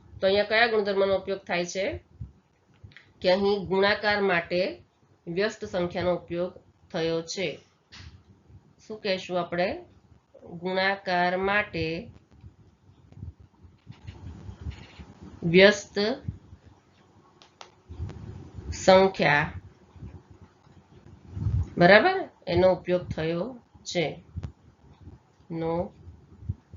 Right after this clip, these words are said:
ઉપયોગ થયો છે. હવે છે દાખલા નંબર છ. સંખ્યા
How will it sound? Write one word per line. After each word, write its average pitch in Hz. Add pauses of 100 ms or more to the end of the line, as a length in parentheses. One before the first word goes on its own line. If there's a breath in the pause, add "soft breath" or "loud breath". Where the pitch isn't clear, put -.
(2500)
ઉપયોગ 170 (3000)
થયો 160 (960)
છે. - (3000)
હવે 170
છે 196
દાખલા 165
નંબર 170
છ. - (1300)
સંખ્યા 196